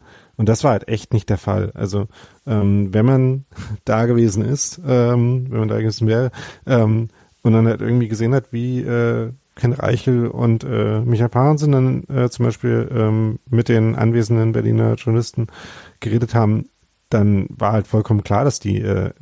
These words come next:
mega unzufrieden mit dem Spiel waren. Ähm, es war halt nur nicht so einfach zu sagen, ähm, wir waren jetzt total schlecht, weil das hätte halt auch wieder nicht gestimmt. Aber, ähm, da gibt's halt irgendwie so einen Raum, wo das, äh, wo das beides stimmt. Also,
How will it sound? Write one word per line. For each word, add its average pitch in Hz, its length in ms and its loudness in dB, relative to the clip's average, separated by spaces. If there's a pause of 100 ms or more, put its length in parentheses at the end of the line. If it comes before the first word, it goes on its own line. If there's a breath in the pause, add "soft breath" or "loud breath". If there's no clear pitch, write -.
(200)
mega 104 240 2
unzufrieden 120 520 0
mit 95 140 -2
dem 98 100 0
Spiel 92 300 -4
waren. 92 220 -4 (420 loud breath)
Ähm, 98 360 0
es 110 160 -4
war 107 100 2
halt 113 140 4
nur 120 120 6
nicht 110 160 0
so 113 100 -6
einfach 113 360 -2
zu - 120 -8
sagen, 107 460 0
ähm, 101 440 0 (600 loud breath)
wir 110 140 -2
waren 110 160 4
jetzt 117 220 2
total 104 160 2
schlecht, 139 380 -2
weil 101 100 -2
das 104 160 -2
hätte 113 160 0
halt 110 120 -4
auch - 200 -6
wieder 107 160 2
nicht 104 160 0
gestimmt. 123 460 -2
Aber, 101 340 -2 (140)
ähm, 101 260 0
da 98 80 -2
gibt's 107 240 -2
halt 110 140 2
irgendwie 113 240 2
so 107 100 0
einen 104 140 4
Raum, 104 280 2
wo 113 80 0
das, 101 200 -2
äh, 101 260 -2
wo 104 80 -2
das 104 120 -2
beides 117 300 0
stimmt. 104 360 -4 (160)
Also, 98 240 -4